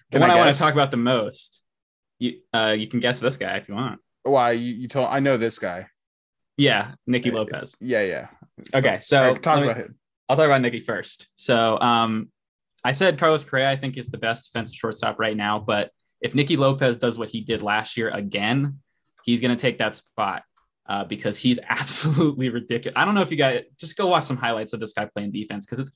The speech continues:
Speaker 1: absolutely insane what he's able to do out there.
Speaker 2: Yeah, I don't, I don't
Speaker 1: Um,
Speaker 2: think many people know about him yet.
Speaker 1: Yeah, and that's 'cause he's on the Royals, obviously. He,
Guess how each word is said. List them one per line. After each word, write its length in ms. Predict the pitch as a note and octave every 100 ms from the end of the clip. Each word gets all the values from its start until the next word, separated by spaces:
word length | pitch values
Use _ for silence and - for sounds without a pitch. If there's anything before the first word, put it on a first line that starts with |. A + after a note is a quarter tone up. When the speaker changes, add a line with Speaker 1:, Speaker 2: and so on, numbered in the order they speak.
| -
Speaker 1:
absolutely 720 | C3 C3+ - C3 B2+ B2 A2+
insane 460 | G#2+ G#2 A#2 A2+ G#2+
what 100 | G2+
he's 140 | G2+
able 200 | G2+ G#2
to 80 | F#2+
do 180 | G2+ G2+
out 180 | G2+ -
there. 180 | F#2+
Speaker 2:
Yeah, 140 | A2 A2
I 40 |
don't, 120 | A#2 - -
I 40 | A#2+
don't 100 | C#3+ A2
Speaker 1:
Um, 60 |
Speaker 2:
think 240 | C#3+ C3 - _ -
many 240 | A#2 A2+
people 240 | G#2 A2 G2
know 200 | F#2+ B2
about 260 | - B1+
him 160 | - F2
yet. 180 | E2+ - _ _
Speaker 1:
Yeah, 400 | - B2+ G#2+ - -
and 320 | B2 A#2 - - -
that's 240 | C3+ -
'cause 160 | D#3 C#3
he's 120 | C3+
on 120 | C3+
the 80 | A#2+
Royals, 320 | A#2+ A#2+ A2
obviously. 560 | G#2+ G#2 G#2+ A2+ G#2+ G#2+
He, 260 | G#2+ G#2+